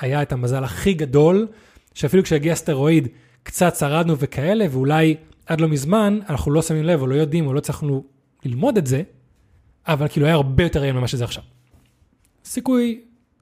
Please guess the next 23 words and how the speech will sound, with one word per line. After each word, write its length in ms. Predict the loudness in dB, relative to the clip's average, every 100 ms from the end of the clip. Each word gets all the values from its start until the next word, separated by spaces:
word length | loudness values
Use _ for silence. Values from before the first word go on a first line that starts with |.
| _
קטן, 300 | -10 -4 0
אבל 140 | 2 2
עדיין 200 | 2 0
קיים. 220 | -2 -6 -12 -20 -20 -20 -20 -20 -20 _ 0
אה, 480 | 4 4 4 2 0
והשלישי 500 | -4 -4 -4 -2 0
זה 80 | 0
שאנחנו 280 | 0 -2 0
באמת 260 | 2 2
מיוחדים 520 | 2 0 2 0 0 -2
ואין 140 | 0 0
עוד 100 | 2
כמונו. 340 | 2 2 0 -2 _ -12
זאת 120 | -4
אומרת 200 | 0 0
שאנחנו 180 | -2 2
באמת 440 | 4 4 2 -4 _ _
לבד 340 | -4 -2 -2 -2 -8 _ -6
ביקום. 340 | -4 -4 -6 -14 _ _ _ _ _ -20 _ _ _
זה 160 | 0 2
האופציה 240 | 2 0
שהפילטרים 340 | -4 -2 0 2
מאחורינו. 420 | 2 0 -2